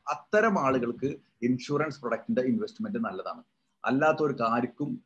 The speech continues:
insurance പ്രൊഡക്റ്റിന്റെ പ്രൊ-, ഏഹ്, ഏഹ്, ഇൻവെസ്റ്റ്മെന്റ് പ്രൊഡക്റ്റ് നല്ലതല്ല. ഓക്കെ, ഈ endowment policy എന്ന് വെച്ചാൽ, ഏഹ്, ഇതിൽ insurance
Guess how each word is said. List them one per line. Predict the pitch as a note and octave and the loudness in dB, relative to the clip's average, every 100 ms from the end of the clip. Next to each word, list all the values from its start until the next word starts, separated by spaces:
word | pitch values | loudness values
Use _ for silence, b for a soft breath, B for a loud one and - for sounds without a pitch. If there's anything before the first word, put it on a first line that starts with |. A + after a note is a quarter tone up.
| A#2 | -4
insurance | A2+ A#2+ B2 | -2 0 -2
പ്രൊഡക്റ്റിന്റെ | A#2 A2+ A#2 A2+ | -2 -6 -6 -6
പ്രൊ-, | G2+ | -8
ഏഹ്, | - A2 G#2 A2+ | -6 -6 -6 -2
ഏഹ്, | G#2+ G#2 A2 A2+ | -2 -4 -8 -4
ഇൻവെസ്റ്റ്മെന്റ് | A#2 A2+ A2+ A2+ | 0 0 0 -4
പ്രൊഡക്റ്റ് | G2+ G2 B2 C3+ | -4 -6 -6 -2
നല്ലതല്ല. | C3+ G2 - - _ _ _ _ - - _ - | -2 -2 -4 -18 _ _ _ _ -20 -20 _ -6
ഓക്കെ, | B2+ G#2+ - _ _ _ _ - - | -4 -4 -8 _ _ _ _ -20 -6
ഈ | D3+ D#3+ D3 | 0 0 2
endowment | C#3+ D#3+ E3+ | 4 4 2
policy | D#3 C3+ D3 | 0 2 2
എന്ന് | D3 | 0
വെച്ചാൽ, | B2+ A#2+ | 2 2
ഏഹ്, | F3 - - A#2+ A2+ - - | 2 -2 -2 0 0 -4 -6
ഇതിൽ | B2+ E3 | 0 6
insurance | G3 D3 C#3 D#3 D#3+ E3 | 6 4 0 0 0 -2